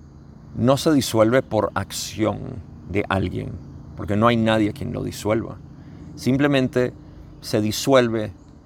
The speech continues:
del mismo modo como una sombra. Al brillar la luz, desaparece. Porque así como la sombra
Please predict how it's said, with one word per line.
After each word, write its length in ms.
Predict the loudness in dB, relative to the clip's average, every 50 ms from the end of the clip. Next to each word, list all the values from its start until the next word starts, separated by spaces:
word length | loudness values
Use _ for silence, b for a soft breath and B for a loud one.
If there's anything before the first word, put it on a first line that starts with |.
| -20 -20 -20 -14
del 220 | -4 0 0 2 2
mismo 320 | 2 2 0 2 0 2
modo 320 | 4 4 4 4 4 2 2
como 260 | 0 -2 0 2 2
una 240 | 2 2 0 0 -2
sombra. 560 | -2 0 0 0 0 -2 -6 -6 -6 -6 -6 -10 -14 -18 -20 -20 -20 -20 -20 -20 -20 -20 -20 -20 -20 -14 -2
Al 460 | 2 4 4 4 4 2 0 -2 -6 -10 -16 -20 -20 -20 -20 -20 -20 -20 -20 -20 -20 -20 -20 -20 -12
brillar 520 | -4 -2 0 0 2 4 4 6 6 4
la 120 | 4 2 2
luz, 500 | 2 0 -8 -8 -10 -14 -20 -20 -20 -20 -20 -20 -20 -20 -20 -20 -20 -20 -20 -20 -20 -20 -20 -20 -20 -20 -20 -10 0
desaparece. 640 | 0 2 4 4 4 4 4 4 4 0 -4 -12 -14 -16 -20 -20 -20 -20 -20 -20 -20 -20 -20 -20 -20 -20 -20 -20 -20 -20 -20 -20 -20 -20 -20 -20 -20 -20 -20 -20 -14 -4
Porque 220 | -2 0 0 0
así 160 | 2 0 2
como 240 | 2 4 4 4 2
la 100 | 2 0
sombra 540 | 0 2 2 2 2 0 -2 -4 -6 -8